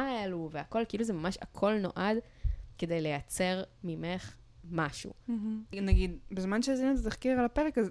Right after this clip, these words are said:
Speaker 2: באמת התחלתי לתהות, יש סצנת מוזיקה רגילה, כאילו,
Speaker 1: בקוריאה.
Speaker 2: נורמלית בקוריאה?
Speaker 1: אני מאמינה שכן.
Speaker 2: אני מאמינה שכן. גם מצאתי כמה
Speaker 1: להקות,
Speaker 2: כן,
Speaker 1: מוזיקאים.
Speaker 2: שהם לא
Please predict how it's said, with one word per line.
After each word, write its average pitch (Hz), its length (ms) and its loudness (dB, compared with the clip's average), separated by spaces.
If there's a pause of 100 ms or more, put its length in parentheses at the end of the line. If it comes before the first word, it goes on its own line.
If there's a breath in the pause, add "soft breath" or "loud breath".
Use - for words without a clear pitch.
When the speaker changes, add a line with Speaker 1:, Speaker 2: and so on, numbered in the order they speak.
Speaker 2:
באמת 220 180 0
התחלתי 262 300 -2
לתהות, 220 440 0
יש 214 280 -2
סצנת 226 480 0
מוזיקה 190 420 2
רגילה, 170 580 0 (240)
כאילו, 185 140 -2
Speaker 1:
בקוריאה. 165 240 0
Speaker 2:
נורמלית 165 380 2
בקוריאה? 302 640 2
Speaker 1:
אני 180 120 0
מאמינה 160 340 -2
שכן. - 480 -6
Speaker 2:
אני 190 120 0
מאמינה 202 200 2
שכן. 294 360 4 (120)
גם 233 160 6 (320)
מצאתי 240 440 0
כמה 175 680 0 (360)
Speaker 1:
להקות, 175 520 -4 (160)
Speaker 2:
כן, 214 260 2
Speaker 1:
מוזיקאים. 170 380 -8
Speaker 2:
שהם 180 460 -8 (220)
לא 202 320 4